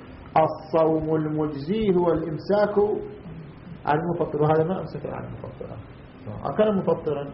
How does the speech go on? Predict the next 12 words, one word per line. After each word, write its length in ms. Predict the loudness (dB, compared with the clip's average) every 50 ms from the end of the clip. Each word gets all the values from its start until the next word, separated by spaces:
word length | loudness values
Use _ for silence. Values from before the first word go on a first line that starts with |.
| -10 -8
تناول 360 | -4 -2 0 2 2 0 0
مفطرا، 460 | -4 -6 -8 -10 -8 -10 -10 -10 -10 -12 -14 -16 -18 -16 -16 -16 -16 -18 -18 0 4
فما 260 | 4 6 6 4 4
صدق 320 | 2 2 -2 -2 -2 0 0
الإمساك 500 | 0 2 0 0 -2 0 -2 -2 0 0
عن 140 | -2 -2 -2
المفطرات 500 | -2 0 -2 0 0 0 0 0 0 0
حتى 240 | -4 -4 -2 -2
نقول 280 | -2 -2 -2 -2 -4 -4
بالإجزاء. 520 | -4 -6 -8 -8 -8 -8 -8 -8 -10 -10 -12 -14 -16 -16 -18 -18 -18 -18 -16 -2 2
وبعبارة 1040 | 4 4 6 6 4 4 4 2 2 2 4 4 4 4 2 0 -2 -4 -2 -2 -2
أخرى، 640 | -2 -2 2 2 4 4 4 4 2 0 -2 -6 -10